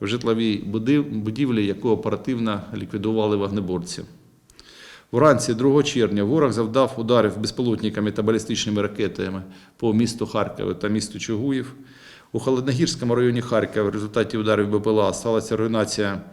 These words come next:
виробничо-складської будівлі на території приватного підприємства. Крім того, пошкоджені поруч розташовані будинки житлового сектору.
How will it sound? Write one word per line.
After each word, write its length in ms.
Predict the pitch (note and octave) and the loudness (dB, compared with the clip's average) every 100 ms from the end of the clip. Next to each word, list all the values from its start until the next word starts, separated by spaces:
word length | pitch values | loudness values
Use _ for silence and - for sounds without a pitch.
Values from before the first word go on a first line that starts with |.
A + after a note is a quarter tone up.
| - - - - | -20 -20 -20 -4
виробничо-складської 1000 | A2+ A#2 A2+ A#2+ A2+ G#2 - G#2 - C#3 | 0 2 2 0 -2 -4 -6 -6 0 0
будівлі 420 | B2 B2 B2 A#2 | 2 0 0 0
на 120 | A2+ | 0
території 520 | G#2+ A#2 A2 A#2+ A2 A2 | -2 -4 -4 -2 0 -2
приватного 560 | A2 A2 G#2+ - G#2 | -2 0 0 -2 -4
підприємства. 800 | G2+ G#2+ - G#2+ G#2 G2 - G#2 G2 - - _ _ - - - | -4 -8 -6 -6 -6 -8 -10 -12 -12 -18 -20 _ _ -20 -20 -4
Крім 240 | B2 D3 | 0 0
того, 260 | A#2+ A#2+ G#2 | 0 0 0
пошкоджені 600 | A#2 - D3 B2 A2+ A2+ | -2 -2 0 0 0 0
поруч 380 | A#2 C3+ A2 - | 2 2 2 -2
розташовані 600 | G#2+ - - B2 G#2+ G2+ | -4 -4 -4 0 0 2
будинки 540 | G#2 A2 A2 G2 G#2 | 0 0 0 0 -2
житлового 580 | G2 A2 A#2+ C3+ C3 B2 | -2 -2 0 2 2 0
сектору. 540 | B2 A2+ - G#2+ G2+ | -4 -6 -6 -6 -6